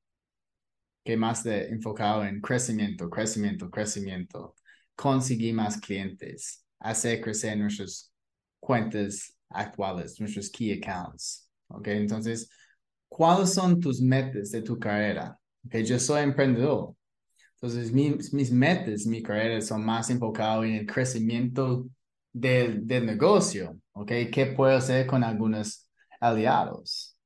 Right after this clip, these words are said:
¿Ok? Si yo puedo tener una empresa más grande en dos mil veintitrés, ¿ok? ¿Quién más necesito contratar para complementar lo que estamos haciendo? ¿Ok? También dame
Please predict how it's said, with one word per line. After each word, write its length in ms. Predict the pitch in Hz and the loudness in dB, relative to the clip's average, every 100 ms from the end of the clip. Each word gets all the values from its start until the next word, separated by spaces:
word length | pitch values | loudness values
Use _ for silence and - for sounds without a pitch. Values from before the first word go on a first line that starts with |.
| _ | _
¿Ok? 180 | - - 113 | -14 -6 -4
Si 180 | 113 113 | 0 0
yo 280 | 117 117 110 | 2 0 2
puedo 500 | 123 117 117 113 - _ _ _ - | 4 4 2 0 -6 _ _ _ -4
tener 220 | 127 123 | 2 4
una 160 | 127 123 | 6 4
empresa 380 | 123 120 117 | 2 -4 0
más 300 | 135 127 110 | 2 2 2
grande 560 | 104 135 180 113 87 - _ - | 2 4 4 2 -2 -10 _ -8
en 140 | 107 | -4
dos 200 | 107 107 | -2 -2
mil 120 | 107 | -2
veintitrés, 880 | 104 101 95 - 82 65 - - - | -2 -2 -6 -6 -6 -6 -10 -14 -14
¿ok? 200 | - 104 113 110 | -12 -4 -4 0
¿Quién 220 | 135 127 | 4 6
más 420 | 123 120 - - _ _ _ | 6 4 0 -12 _ _ _
necesito 1000 | 127 127 127 127 110 139 139 139 135 123 | 4 6 4 0 -2 0 0 0 0 -2
contratar 920 | - 131 127 123 104 - 170 87 - - _ _ _ _ _ _ | 0 0 2 0 -2 2 2 2 -4 -16 _ _ _ _ _ _
para 360 | - 113 104 101 | -2 0 0 0
complementar 920 | 135 123 117 110 104 107 107 107 107 _ _ _ _ _ | 2 2 2 0 0 0 0 -2 -8 _ _ _ _ _
lo 140 | 120 110 | -8 -4
que 100 | 117 | -2
estamos 340 | - 110 104 | 0 0 0
haciendo? 560 | 104 151 180 214 240 - - _ _ _ _ _ _ - | 0 4 6 6 4 0 -14 _ _ _ _ _ _ -10
¿Ok? 200 | 113 127 135 | -4 0 2
También 640 | 127 120 113 110 113 - - _ - | 4 2 2 2 0 -2 -10 _ -8
dame 500 | 110 120 127 127 127 | 2 4 6 6 4